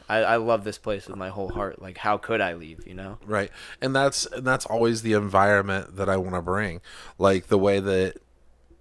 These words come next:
Speaker 2: being part of Fightopia was a family.
Speaker 1: Mm-hmm.
Speaker 2: I always want that with whatever I do. I want people to love me, and I wanna be able to love them. Dude, if you're not willing to sit down and eat dinner with somebody,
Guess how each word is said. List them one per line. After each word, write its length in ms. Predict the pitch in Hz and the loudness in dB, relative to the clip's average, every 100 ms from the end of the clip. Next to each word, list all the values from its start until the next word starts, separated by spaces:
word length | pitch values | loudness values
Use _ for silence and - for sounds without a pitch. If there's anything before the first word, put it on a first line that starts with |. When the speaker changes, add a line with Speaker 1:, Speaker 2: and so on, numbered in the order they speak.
| _ 101 | _ -6
Speaker 2:
being 480 | 101 101 95 95 - _ - | -2 -2 -4 -8 -12 _ -4
part 180 | - 92 | 2 2
of 80 | 92 | 2
Fightopia 640 | 98 82 - 95 87 87 | 0 -2 -2 -2 -2 -4
was 180 | 85 92 | -4 -6
a 40 | 90 | -6
family. 560 | 98 90 90 78 69 - | -4 -4 -4 -8 -14 -14
Speaker 1:
Mm-hmm. 360 | 113 98 104 101 - | -12 -12 -12 -12 -4
Speaker 2:
I 100 | 98 | 0
always 560 | 95 107 104 107 98 107 | 6 6 6 2 0 -4
want 340 | 95 98 98 | -4 -4 -2
that 360 | 95 90 87 - - | -2 -2 -2 -10 -12
with 300 | 92 95 - | -4 -4 -2
whatever 360 | 95 87 87 87 | -2 0 2 0
I 100 | 85 | 0
do. 360 | 80 87 - - _ - - - | -6 -12 -12 -18 _ -20 -16 -2
I 100 | 98 | 2
want 240 | 101 98 | 2 0
people 240 | - 101 98 | -4 -4 -2
to 80 | |
love 320 | 92 95 98 101 | 0 2 2 0
me, 160 | 98 | -4
and 100 | 92 | -2
I 60 | 92 | -2
wanna 180 | 92 90 | -2 -4
be 120 | 90 | -6
able 160 | 85 | -4
to 60 | 85 | -4
love 300 | 87 85 82 | -4 -6 -6
them. 280 | 92 87 - - - - - | -10 -10 -14 -20 -20 -20 -10
Dude, 180 | 98 95 | -4 -2
if 200 | 95 - | -2 -2
you're 160 | 104 127 | -2 2
not 280 | 131 110 | 0 -2
willing 500 | 98 101 101 101 104 101 - - - | -2 -2 0 -4 -8 -12 -20 -20 -10
to 140 | - | -6
sit 240 | 98 104 85 | -2 -2 0
down 240 | 101 95 | 0 0
and 100 | 92 | -2
eat 160 | 92 78 | -8 -6
dinner 260 | 92 98 | -4 -4
with 140 | 101 101 | -4 -6
somebody, 540 | - 104 101 104 104 | -6 -4 -4 -4 -6